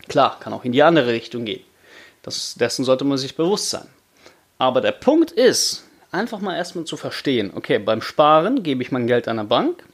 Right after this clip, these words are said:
die verleiht das Geld und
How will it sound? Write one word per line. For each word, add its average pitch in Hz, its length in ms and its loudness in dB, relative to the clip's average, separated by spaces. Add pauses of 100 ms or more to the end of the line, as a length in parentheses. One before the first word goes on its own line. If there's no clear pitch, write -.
die 139 240 -6
verleiht 120 440 2
das - 180 -6
Geld 190 360 2 (840)
und 135 440 4